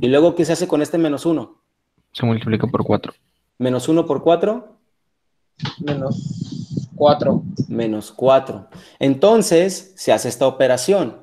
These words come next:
Speaker 1: ¿Cuánto da esa operación?
Speaker 2: Dos.
Speaker 1: Dos.
Speaker 3: Dos.
Speaker 1: Entonces, nos quedan tres términos. De esos tres términos, chicos, ¿quién es el residuo?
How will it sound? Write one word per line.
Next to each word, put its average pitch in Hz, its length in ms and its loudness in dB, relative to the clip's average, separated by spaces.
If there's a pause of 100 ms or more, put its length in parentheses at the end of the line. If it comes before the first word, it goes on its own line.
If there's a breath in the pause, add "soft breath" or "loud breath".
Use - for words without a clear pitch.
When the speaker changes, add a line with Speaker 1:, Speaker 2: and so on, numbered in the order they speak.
Speaker 1:
¿Cuánto 165 300 2
da 180 60 6
esa 175 140 0
operación? 170 680 -2 (1700)
Speaker 2:
Dos. - 560 -4 (360)
Speaker 1:
Dos. 95 480 -6
Speaker 3:
Dos. - 0 - (200 soft breath)
Speaker 1:
Entonces, 147 680 2 (300 soft breath)
nos 135 240 0
quedan 170 360 4
tres 160 280 0
términos. 180 520 0
De 156 240 6
esos 202 260 0
tres 202 220 0
términos, 196 340 -2
chicos, 190 320 -6
¿quién 190 180 0
es 185 120 -4
el 175 80 -2
residuo? 156 600 -4